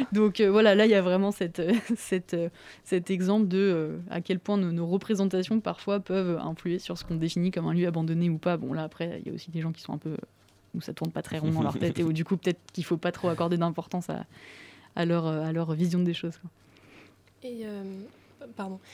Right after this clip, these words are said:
Speaker 2: Et est-ce que les, euh, justement les représentations un peu véhiculées par, euh, les vidéos YouTube ou, euh, ce genre, euh, de, de, de contenu un peu divertissant, est-ce que ça peut faire du mal à l'urbex, euh, ou, euh, juste, euh, à la pratique, euh,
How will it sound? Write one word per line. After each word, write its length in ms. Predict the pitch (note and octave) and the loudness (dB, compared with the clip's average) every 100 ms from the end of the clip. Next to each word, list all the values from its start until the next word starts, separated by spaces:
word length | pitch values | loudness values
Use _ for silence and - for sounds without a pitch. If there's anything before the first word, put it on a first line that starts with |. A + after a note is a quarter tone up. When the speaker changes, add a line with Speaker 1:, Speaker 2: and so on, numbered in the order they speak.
| - A#3 | -8 -2
Speaker 2:
Et 60 | |
est-ce 200 | A3+ B3 | 0 0
que 60 | C#4 | 0
les, 280 | B3+ A3+ G#3+ | 0 0 0
euh, 380 | G3+ G3+ G3 | -2 -2 -4
justement 360 | G3+ G#3 - C4+ | -6 -8 -6 -4
les 100 | C#4+ | -2
représentations 760 | G#3+ G#3 A3 G#3 G#3+ G#3+ B3+ B3 | -4 -6 -6 -4 -4 -4 -4 -6
un 40 | |
peu 120 | G#3+ | -6
véhiculées 560 | G#3+ G#3+ G#3 - A3+ B3+ | -6 -6 -6 -4 -4 -2
par, 300 | A3 A3 G#3 | -4 -6 -4
euh, 180 | G3 F#3+ | -6 -4
les 120 | F#3+ | -6
vidéos 340 | G3 F#3+ G3+ G3 | -8 -8 -8 -8
YouTube 580 | G3+ - G#3+ G#3+ A3 | -10 -12 -10 -10 -10
ou, 140 | G3 F#3+ | -8 -6
euh, 220 | F#3 F3+ | -6 -6
ce 180 | F3 G3 | -10 -12
genre, 240 | G3 F#3 | -10 -8
euh, 160 | F#3 F3+ | -8 -8
de, 380 | F#3 F#3 F3+ F3+ G3 | -10 -12 -12 -14 -14
de, 160 | F#3+ F#3 | -12 -12
de 140 | F#3+ F#3 _ _ | -14 -20 _ _
contenu 240 | - G#3 A3 | -12 -8 -6
un 100 | G3+ | -6
peu 120 | A3+ | -8
divertissant, 680 | G3 G3+ G#3+ - G#3+ - D4 | -6 -6 -6 -8 -6 -4 -4
est-ce 160 | A#3 - | -6 -6
que 100 | C#4 | -8
ça 360 | - G3+ F#3+ F#3 - - | -6 -6 -6 -10 -12 -10
peut 80 | |
faire 220 | G#3 G#3+ G3+ | -8 -8 -6
du 100 | G3+ | -4
mal 240 | G#3+ A3 | -4 -4
à 60 | G3+ | -4
l'urbex, 540 | F#3+ F#3+ F#3+ A3 - G#3 | -6 -8 -8 -10 -10 -8
euh, 260 | F#3 F3+ F3+ - - - - | -8 -8 -12 -18 -20 -20 -14
ou, 160 | G#3 G3+ | -6 -4
euh, 360 | F#3+ F#3 F3+ F3+ | -2 -4 -4 -8
juste, 340 | G3+ G#3+ - | -10 -10 -10
euh, 200 | F#3+ F#3 | -8 -8
à 20 | |
la 100 | F#3 | -8
pratique, 640 | F#3 G3+ G3 - G#3+ G#3+ G3 | -8 -10 -8 -8 -10 -8 -8
euh, 160 | F3+ | -8